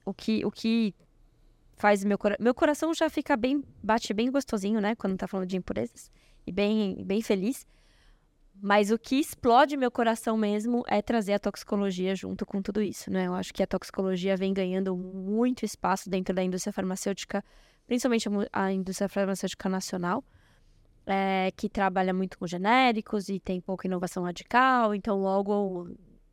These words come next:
não se via tanta relevância em ter profissionais toxicologistas no corpo de colaboradores ou, enfim, prestando serviço, qualquer coisa nesse sentido. E eu acho que as impurezas, elas trazem essa oportunidade,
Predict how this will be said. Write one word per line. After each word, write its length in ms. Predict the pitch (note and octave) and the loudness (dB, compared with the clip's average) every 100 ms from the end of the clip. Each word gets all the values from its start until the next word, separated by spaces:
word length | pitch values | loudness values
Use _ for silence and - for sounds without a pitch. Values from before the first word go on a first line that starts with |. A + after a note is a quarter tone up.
| _ - F#3+ - | _ -20 -20 0
não 240 | A3 A#3+ | 4 4
se 220 | B3+ B3+ | 4 0
via 560 | F#3+ F3 A3+ C#4+ A#3 F#3 - | -2 -2 0 4 4 2 0
tanta 320 | G#3+ B3 A3+ | 0 2 0
relevância 720 | G#3 G3+ F#3 F3 A3+ C#4+ - | 0 -2 -2 0 2 2 0
em 120 | G3 F#3+ | -2 -2
ter 240 | - A3 | 0 0
profissionais 600 | - F#3+ - F#3 F3+ G#3 | -2 -8 -6 -4 0 0
toxicologistas 840 | - F3+ - F#3+ F3+ G#3 - G#3+ - _ _ _ - | -2 -8 -2 -2 0 -4 -2 -6 -6 _ _ _ -2
no 220 | G#3 C4+ | 2 2
corpo 500 | - F#3+ G#3+ - F#3+ | 2 2 2 2 -2
de 160 | F3 F#3 | -2 -6
colaboradores 960 | - F#3+ F3+ F3+ E3+ F3 G#3 A#3+ G3 | -2 -2 0 0 0 0 2 4 2
ou, 320 | F#3+ G#3 G#3+ F#3 | 2 2 0 -2
enfim, 360 | F#3+ - F3 - | -4 -6 -8 -6
prestando 400 | F#3 - F#3 F#3 | -6 -4 -4 -4
serviço, 480 | F3+ E3+ A3 A3 | -6 -2 -2 0
qualquer 280 | - F#3 F#3+ | -4 -2 -2
coisa 240 | - F#3 F#3 | -2 -2 -4
nesse 180 | F#3 | -6
sentido. 440 | - F3+ - B3 D4+ _ _ _ - - - _ | -10 -14 -4 -4 -4 _ _ _ -20 -20 -20 _
E 60 | C4 | 6
eu 60 | C4+ | 6
acho 180 | C4 | 6
que 80 | - | 2
as 120 | C4+ | 2
impurezas, 540 | C4 B3+ B3+ A3+ A#3+ A#3 | 2 2 2 2 2 2
elas 260 | A#3+ A#3+ | 2 2
trazem 420 | - G3+ G#3 G#3+ G#3+ | 0 2 2 2 0
essa 200 | G#3+ G#3 | 0 0
oportunidade, 1120 | A3 A#3 A3+ A#3+ A#3 A3 G3 F#3+ F#3+ G#3 | 2 -2 -2 -2 -2 2 4 4 2 -4